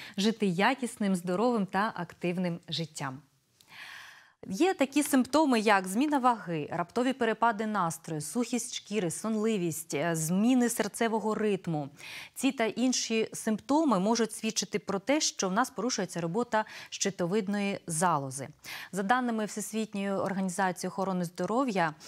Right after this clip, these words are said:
а, ці захворювання щитовидної залози є найбільш, е, поширеними серед ендокринних патологій у світі і навіть займають друге місце після діабету. Кількість, е, хворих щороку, на жаль,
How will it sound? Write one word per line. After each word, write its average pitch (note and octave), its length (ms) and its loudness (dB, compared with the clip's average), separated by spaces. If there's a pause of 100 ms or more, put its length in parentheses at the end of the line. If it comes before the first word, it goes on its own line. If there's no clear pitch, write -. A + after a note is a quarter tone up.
(280)
а, F3 460 2
ці G#3 140 0
захворювання F#3+ 640 2
щитовидної F#3 580 -2
залози G3 520 0
є G3+ 480 -2
найбільш, G3 800 0 (180)
е, F3+ 340 2
поширеними F#3+ 720 2 (120)
серед F3+ 360 0
ендокринних G3 560 0
патологій F3 520 0
у F3 40 -4
світі F3 480 -4
і - 40 -6
навіть F3 340 -4 (300)
займають F3+ 420 2
друге F3+ 320 0
місце F3+ 460 0
після F#3 460 -2
діабету. E3 640 0 (480)
Кількість, G#3+ 540 -2
е, F#3 160 -2
хворих A3+ 340 0
щороку, F#3 480 -4
на D#3 120 0
жаль, F3 300 0